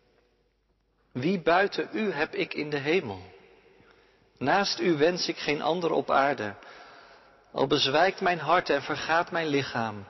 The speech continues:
de rots van mijn bestaan, al wat ik heb, is God, nu en altijd.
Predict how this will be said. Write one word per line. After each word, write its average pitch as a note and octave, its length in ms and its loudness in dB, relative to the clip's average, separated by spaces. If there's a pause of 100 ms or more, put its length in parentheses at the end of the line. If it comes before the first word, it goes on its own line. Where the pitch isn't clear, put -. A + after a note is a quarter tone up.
(280)
de B2+ 180 4
rots E3 380 4
van G3 160 0
mijn F#3 200 2
bestaan, C3 680 0
al G3+ 340 6
wat F#3 260 2
ik F3+ 160 0
heb, B2+ 360 -2
is B2+ 240 -2
God, - 600 -2 (480)
nu C#3+ 360 0 (840)
en B2+ 140 -4
altijd. D3 840 0